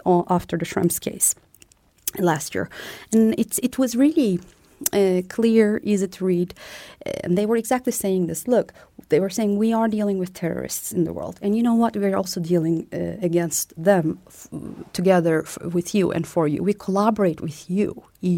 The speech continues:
U governments. So now you're telling us not to do this. We don't understand. You are benefiting from the same thing, same, uh, data collection, same intelligence that U S. Uh, when you are exposed to terrorist activities, when you're exposed to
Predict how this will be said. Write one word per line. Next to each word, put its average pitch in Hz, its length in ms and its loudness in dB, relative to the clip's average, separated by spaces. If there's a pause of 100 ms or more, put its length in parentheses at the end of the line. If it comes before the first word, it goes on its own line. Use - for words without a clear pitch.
(140)
U 170 80 2
governments. - 640 -2 (440)
So 214 180 0
now 208 320 2
you're 185 200 2
telling 180 360 2
us - 140 -4
not 170 180 -4
to 175 100 -6
do 190 160 -2
this. - 220 -6 (280)
We 202 240 2
don't 185 200 0
understand. 165 480 -2 (120)
You 226 180 6
are 202 120 4
benefiting 170 520 2
from - 240 -8
the 160 60 -8
same - 280 -6
thing, - 340 -8
same, 160 460 -8
uh, 160 760 -8
data 160 280 -6
collection, - 440 -10
same 160 200 0
intelligence 160 680 0
that - 160 -10 (100)
U - 80 -12
S. - 140 -16 (520)
Uh, - 60 -8 (640)
when 202 280 2
you 226 180 6
are 214 100 6
exposed - 440 -4
to - 60 -16
terrorist - 460 -8
activities, - 500 -10
when 180 180 6
you're 214 180 6
exposed - 500 -4
to - 120 -8